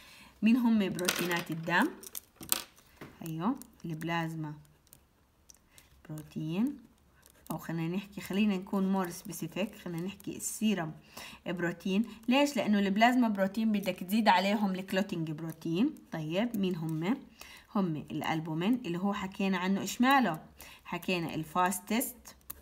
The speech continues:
تمام؟ هو أسرع واحد. ليش؟ لأنه لو سايز، تمام؟ زائد كاري، خلينا نحكي، آم، لارجر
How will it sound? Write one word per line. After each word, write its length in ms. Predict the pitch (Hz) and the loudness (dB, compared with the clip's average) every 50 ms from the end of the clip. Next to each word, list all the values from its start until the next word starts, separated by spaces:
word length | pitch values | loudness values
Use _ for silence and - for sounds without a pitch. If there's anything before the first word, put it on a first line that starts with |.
| - - - - - _ - | -16 -20 -20 -20 -20 _ -12
تمام؟ 480 | - 165 160 156 160 170 202 240 240 - - | -8 -6 -4 -2 0 0 2 2 0 0 -2
هو 180 | 170 170 170 160 | -4 -2 -2 -2
أسرع 400 | - 202 220 - - 180 160 160 | 0 -2 -2 0 2 2 2 2
واحد. 500 | 165 170 170 165 165 - - 214 247 247 - - - - - - - | 2 2 2 2 0 2 2 2 2 2 0 -10 -16 -18 -10 -2 2
ليش؟ 360 | 202 202 202 202 208 208 - - - - | 4 6 6 6 4 2 -2 -6 -10 -8
لأنه 480 | - 190 131 151 233 208 175 160 156 151 - - - - - | -6 -2 2 4 4 4 4 2 -2 -6 -10 -16 -14 -6 -2
لو 360 | 175 190 190 190 180 165 151 - - - | 2 4 4 4 4 2 -2 -8 -14 -16
سايز، 760 | - - - 165 165 156 170 196 247 285 277 - - - - - - _ - - | -12 -6 -4 -2 0 2 2 2 2 2 0 -2 -8 -10 -12 -16 -20 _ -16 -10
تمام؟ 480 | - 156 151 156 165 185 220 269 - - - - - - - | -8 -6 -4 0 2 2 2 2 0 -4 -14 -20 -20 -16 -10
زائد 560 | - 170 180 185 190 180 - - 190 190 196 - - - - _ _ - | -4 0 2 2 2 2 2 0 0 0 -2 -4 -10 -16 -20 _ _ -2
كاري، 380 | - 202 196 202 196 202 208 202 | 2 2 4 4 4 2 2 0
خلينا 360 | 202 - 185 175 175 185 190 | -2 -2 -2 -2 0 0 -2
نحكي، 460 | 208 - - - - 190 185 190 214 202 - - - - _ _ _ _ _ _ _ _ _ _ _ _ _ - - _ _ - - | -2 -4 -6 -6 -4 0 0 0 0 -2 -4 -12 -20 -20 _ _ _ _ _ _ _ _ _ _ _ _ _ -20 -20 _ _ -8 -6
آم، 580 | 160 160 160 160 160 156 156 151 151 151 156 - - | -4 -4 -2 -4 -4 -6 -6 -6 -6 -8 -8 -8 -4
لارجر 760 | 165 165 180 190 196 196 190 190 185 180 180 180 185 190 220 | -2 2 4 6 6 6 4 4 2 0 2 2 2 2 0